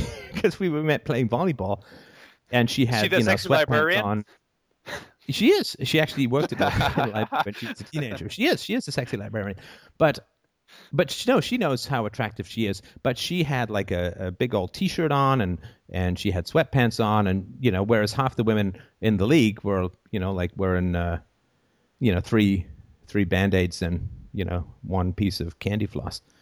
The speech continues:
Speaker 1: And,
Speaker 2: <laughs>
Speaker 1: uh, so, uh, so yeah, I mean, and yeah, you look for a woman who's self-confident, who's self-assured, who's got an open heart, uh, and who is, um, I guess, sexual without being, trying to be sexy or working at being sexy,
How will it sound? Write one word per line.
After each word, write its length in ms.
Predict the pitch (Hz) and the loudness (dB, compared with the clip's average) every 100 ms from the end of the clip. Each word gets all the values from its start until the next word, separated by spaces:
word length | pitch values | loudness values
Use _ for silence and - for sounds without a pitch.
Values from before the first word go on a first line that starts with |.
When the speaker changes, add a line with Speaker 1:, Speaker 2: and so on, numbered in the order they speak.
| _ _ _ - | _ _ _ -4
Speaker 1:
And, 460 | 98 101 98 95 92 | 2 6 6 6 6
Speaker 2:
<laughs> 80 | 92 | 4
Speaker 1:
uh, 120 | 90 | 4
so, 580 | - 110 98 98 90 - - | 2 0 2 4 2 -2 -4
uh, 140 | 117 113 | 0 2
so 180 | - 226 | 4 4
yeah, 260 | 294 156 | 4 2
I 60 | 120 | 2
mean, 200 | 123 123 | 2 2
and 380 | 123 120 117 - - - - - _ _ _ _ | 2 2 2 -2 -10 -14 -16 -18 _ _ _ _
yeah, 140 | 233 185 | 0 2
you 160 | 104 | 4
look 120 | 120 | 2
for 100 | - 117 | 2 2
a 20 | |
woman 220 | 110 117 | 4 4
who's 260 | 120 110 - - - | 4 2 -2 -16 -4
self-confident, 680 | 123 104 - 160 156 143 131 | 0 0 0 0 2 0 0
who's 160 | 117 | -2
self-assured, 720 | - 101 104 - 165 151 127 | 0 -2 -2 -4 2 4 4
who's 160 | 113 98 | 0 0
got 160 | 95 | 0
an 80 | 92 | 2
open 260 | 87 95 - | 0 0 0
heart, 360 | - 143 131 - - - - - | 2 2 2 -2 -20 -20 -20 -2
uh, 200 | 95 92 98 | 2 2 2
and 260 | 95 92 | 0 0
who 240 | - 101 92 | 0 2 2
is, 400 | 90 - - - _ _ _ _ _ - | 2 0 -4 -6 _ _ _ _ _ -6
um, 800 | 95 92 92 90 85 71 - - - - | 0 2 2 0 -2 -4 -8 -12 -8 -2
I 100 | 160 | 2
guess, 140 | 180 | 2
sexual 420 | 196 202 - 143 | 2 0 4 4
without 320 | 120 123 117 | 6 4 2
being, 240 | 123 110 110 | 2 2 2
trying 220 | 143 135 | 2 2
to 60 | 104 | 2
be 100 | 113 | 2
sexy 440 | 117 104 - 92 | 0 0 -2 0
or 120 | 87 | 0
working 360 | 90 104 98 95 | 2 0 2 -2
at 100 | 90 | 0
being 160 | 101 95 | -2 0
sexy, 500 | - 90 - 87 | -2 -4 -8 -12